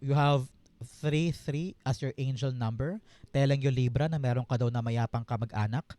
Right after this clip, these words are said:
na ikaw ay ginagabayan, sinusuportahan, at tinutulungan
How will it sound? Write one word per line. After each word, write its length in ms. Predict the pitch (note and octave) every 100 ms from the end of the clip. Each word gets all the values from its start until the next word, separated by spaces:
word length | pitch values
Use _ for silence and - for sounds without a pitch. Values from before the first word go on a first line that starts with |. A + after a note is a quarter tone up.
| _ - - -
na 80 | C3
ikaw 240 | C3 C#3+
ay 100 | C3+
ginagabayan, 800 | B2+ B2+ A#2+ B2 A#2 A#2+ B2 D#3
sinusuportahan, 960 | - C3+ B2 B2 - A2 - A2 A#2+ A#2+ - -
at 160 | C3 - _ _ _ _ _
tinutulungan 640 | D3 C#3+ C#3+ C3+ A2+ G#2+